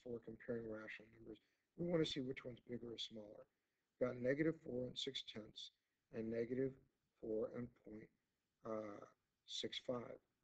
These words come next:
I can tell you right now that if, uh, I was to put a zero here and a zero here, uh, this would be sixty over a hundred. And if I put a hundred over here, this would be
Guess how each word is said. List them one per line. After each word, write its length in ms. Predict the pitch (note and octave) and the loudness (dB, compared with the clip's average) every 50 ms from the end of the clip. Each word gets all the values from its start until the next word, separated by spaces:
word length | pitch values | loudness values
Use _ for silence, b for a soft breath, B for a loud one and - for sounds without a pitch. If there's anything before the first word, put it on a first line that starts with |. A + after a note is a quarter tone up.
| _ _ _ _ _ _ _ - | _ _ _ _ _ _ _ -2
I 60 | B2 | -2
can 120 | - - - | -2 -2 -2
tell 160 | - - C3 | 4 6 6
you 120 | C#3+ D#3 D#3+ | 8 8 6
right 220 | D#3 D#3+ E3 - - | 6 4 4 2 -2
now 200 | - - - - - - - _ _ _ _ _ _ _ _ _ _ _ _ _ _ - | -10 -12 -12 -14 -16 -18 -20 _ _ _ _ _ _ _ _ _ _ _ _ _ _ 2
that 200 | A#2 A#2 A2+ - - - | 4 4 4 4 2 0
if, 200 | A2+ A#2 A#2 A2+ - _ A#2 | -2 -2 -4 -6 -8 _ -2
uh, 240 | A2+ A2 G#2+ G#2+ G#2+ - - - | 0 0 0 -2 -4 -8 -8 -6
I 60 | A2+ | -6
was 120 | A#2 A#2 | -6 -6
to 80 | - - _ _ | -8 -12 _ _
put 80 | - C3+ | 2 2
a 80 | C3 C3 | 2 0
zero 300 | - C3 C3 C3 B2+ A#2+ - | 2 2 2 2 2 0 -2
here 140 | A#2+ A#2 A#2 | -2 -2 -2
and 100 | A#2 A2+ | -2 -4
a 100 | G#2 - | -8 -10
zero 200 | A2 A2 G#2+ G#2+ G#2+ - | -10 -10 -10 -10 -10 -8
here, 280 | A2 G#2+ A2+ B2+ D#3+ F#3+ G3 - _ _ _ _ _ _ _ _ _ _ _ _ _ _ _ _ _ _ - | -8 -6 -4 -2 -4 -4 -6 -12 _ _ _ _ _ _ _ _ _ _ _ _ _ _ _ _ _ _ -2
uh, 200 | A2 A2 A2 A2 - - | -2 0 0 -2 -2 0
this 200 | B2+ B2 - - | 0 0 0 0
would 140 | C3 A#2 - | -2 -2 -2
be 120 | B2+ A#2+ | -2 0
sixty 460 | A#2 - - A#2 - - - - - - | 0 2 0 2 0 -2 -2 -2 -2 -2
over 280 | - A2+ G2+ G#2 G#2+ - | -2 -2 -2 -4 -8 -4
a 120 | - F3 | 0 0
hundred. 300 | F#3 E3 A#2 G#2 - - - _ _ _ _ _ _ _ _ _ _ _ _ _ _ | 2 2 0 -2 -6 -6 -10 _ _ _ _ _ _ _ _ _ _ _ _ _ _
And 300 | A#2+ A#2 A#2 A#2 A#2 C3 - - _ _ _ _ _ _ _ | 0 0 2 2 0 -2 -4 -10 _ _ _ _ _ _ _
if 180 | - A#2+ - - | 4 6 6 6
I 40 | B2 A#2+ - - | 2 0 -2 4
put 140 | - B2 A#2+ | 4 4 4
a 100 | A#2 - | 4 2
hundred 240 | C3+ B2 A#2 A2+ A2 | 2 2 2 0 0
over 200 | A2 G2+ - - - - | -2 -6 -8 -14 -2 4
here, 260 | G3 F3 D3 C3 B2 | 6 8 8 8 6
this 160 | A#2+ - - | 4 0 -6
would 120 | - - - | -10 -10 -8
be 240 | A2+ A2+ A2+ A2 | -6 -4 -4 -4